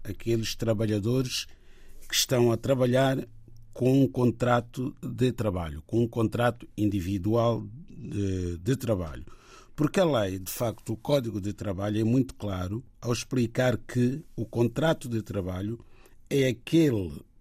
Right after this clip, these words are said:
pelo qual uma pessoa singular se obriga, mediante retribuição, portanto tem um salário,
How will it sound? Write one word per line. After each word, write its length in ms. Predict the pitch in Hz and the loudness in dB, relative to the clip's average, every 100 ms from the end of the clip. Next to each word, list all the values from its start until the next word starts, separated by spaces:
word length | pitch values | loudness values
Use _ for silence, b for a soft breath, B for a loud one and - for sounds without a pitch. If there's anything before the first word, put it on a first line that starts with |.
| - | -8
pelo 200 | 113 113 | -2 -2
qual 240 | 113 151 156 | 2 2 4
uma 180 | 160 | 4
pessoa 400 | 147 - - 139 | 2 -4 0 2
singular 840 | 113 - 196 190 127 107 92 90 - - - B B B B | 0 0 4 4 4 2 2 -4 -8 -8 -6 B B B B
se 320 | - - - 156 | -6 -2 2 4
obriga, 600 | 147 131 160 156 110 101 | 4 6 4 4 -2 -2
mediante 720 | 120 175 151 139 127 113 107 | 4 4 4 -2 -2 -6 -6
retribuição, 880 | 135 143 117 104 98 92 - 95 117 | -6 -4 -6 -6 -6 -8 -10 -10 -10
portanto 460 | - - 87 85 | -12 -10 -10 -10
tem 140 | - 95 | -4 -2
um 100 | 90 | -2
salário, 640 | - 92 85 87 101 151 | -4 -6 -6 -4 -4 -4